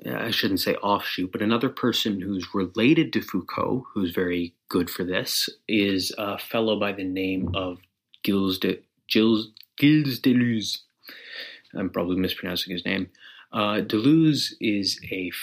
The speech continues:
fascinating thinker on his own, a very difficult thinker as well. So I'm gonna recommend the Todd May book, uh, Gilles Deleuze in Intro-, in Introduction. Um, and in fact, he actually talks about the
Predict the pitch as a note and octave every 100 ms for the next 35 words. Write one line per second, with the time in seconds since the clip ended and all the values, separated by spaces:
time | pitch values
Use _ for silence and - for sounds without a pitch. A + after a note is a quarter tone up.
0 | - - F2+ - - F#2 F#2 F2+ - F#2
1 | G#2 G2+ F#2+ F2 A2 F#2+ - - A2+ C3+
2 | E3 F3 D#3+ G#2 F2 G#2+ F2 - F#2 -
3 | A#2 F2+ - G2+ F#2+ F#2 F2 F2+ F#2+ G#2+
4 | D3+ - - G#2 G2 G2+ G2 F#2+ - G2+
5 | F#2+ F#2+ G2+ - F#2+ F2 - - - G#2
6 | G2+ F#2 F#2 F2+ F#2 G#2 B2+ C#3+ _ _
7 | A#2 A#2 - - - _ - G2 F#2 F#2
8 | F2+ - - - _ - - F#2+ F2+ F#2+
9 | F#2 F2+ F2+ - G2+ F2+ E2 - F#2+ -
10 | A2+ G2 F2+ - F#2 F#2 - - E3+ -
11 | - - - - - - - - _ -
12 | A#2 A2 G2+ G2 G2+ - _ _ _ _
13 | _ _ _ - A#2 G2+ G2+ A2 F#2 B2
14 | A2 - - - - G#2+ F2+ - G2+ -
15 | A2 - - F#2 F#2+ - - - G2+ F#2+
16 | F#2 F#2 F#2